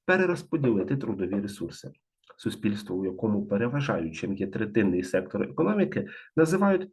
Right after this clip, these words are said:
постіндустріальним. Іноді у третинному секторі виділяють додатково ще один сектор, четвертинний, який охоплює інформаційні технології, комунікації, програмування,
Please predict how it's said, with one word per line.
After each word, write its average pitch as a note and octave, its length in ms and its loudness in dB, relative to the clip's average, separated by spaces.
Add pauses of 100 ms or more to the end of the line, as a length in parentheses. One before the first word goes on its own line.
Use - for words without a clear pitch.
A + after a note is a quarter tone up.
постіндустріальним. G2 1000 0 (520)
Іноді A3 480 8
у - 160 2
третинному C3+ 640 6
секторі C#3 460 2
виділяють D3 480 4
додатково D3 520 0
ще - 200 0
один G2 280 2
сектор, - 420 -6 (200)
четвертинний, G#2 840 -4 (340)
який D#3+ 280 2
охоплює D#3 500 4
інформаційні D#3+ 760 2
технології, A2 720 2
комунікації, A2 920 0
програмування, G#2+ 1000 2